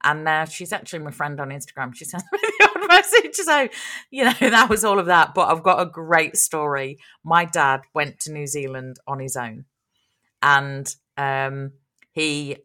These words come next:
had a lovely holiday with our old neighbours. This was just after, um, my mum had died. He'd went, he'd gone over on his own. And they took him to the airport and he was checking in to come back. And the lady on, um, the, um, check-in desk,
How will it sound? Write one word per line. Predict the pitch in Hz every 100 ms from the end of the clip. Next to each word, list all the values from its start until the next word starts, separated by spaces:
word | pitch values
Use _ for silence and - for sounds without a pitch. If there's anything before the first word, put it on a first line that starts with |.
| -
had | 156 151
a |
lovely | 151 160 160
holiday | 147 143 135 135
with | 135 135
our | 131 135
old | 131
neighbours. | 135 131 120 131 -
This | 165 -
was | 147 135
just | 139 -
after, | 139 135 143 135 -
um, | 131 127 127
my | 127
mum | 135 123
had | 117
died. | 113 95 123
He'd | 135
went, | 131 123 131
he'd | 127
gone | 135 131
over | 127 123
on | 127
his | 120 117
own. | 107 107 _ - - -
And | 139 139
they | 226
took | - 208
him | 196
to | 180 147
the | 143
airport | 139 135 127
and | 135
he | 135
was | 131 -
checking | 165 151 147
in | 139 131
to | - -
come | 131 123
back. | 117 113 _ _ _ - - -
And | 131 131
the | 131
lady | 131 160 170 151 127 127 - -
on, | 123 123 117 117 127 _ _ _ _ -
um, | 127 117 117 117 123 120 _ _ _ _ _ _ _ _ _ _
the, | 143 139 131 131
um, | 123 123
check-in | - 165 147 120
desk, | 101 110 -